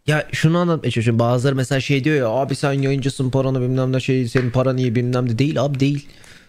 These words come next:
Eninde sonunda yani bu ülkedeki herkes her şeyin derdi. Size olan bana da oluyor. Ona olan ona, başkasına da oluyor.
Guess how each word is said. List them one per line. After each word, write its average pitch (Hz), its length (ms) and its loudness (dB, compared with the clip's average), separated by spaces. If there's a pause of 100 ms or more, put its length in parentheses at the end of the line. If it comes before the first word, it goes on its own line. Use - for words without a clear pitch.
(300)
Eninde 139 280 0
sonunda 156 380 2
yani 147 280 2
bu 143 160 2
ülkedeki 147 420 0
herkes 160 540 0
her 165 140 2
şeyin 151 380 0
derdi. 135 460 2 (440)
Size 131 240 -2
olan 165 280 2
bana 160 160 2
da 170 60 2
oluyor. 120 440 2 (440)
Ona 135 160 4
olan 160 280 2
ona, 147 300 2
başkasına 139 560 0
da 160 60 4
oluyor. 110 500 0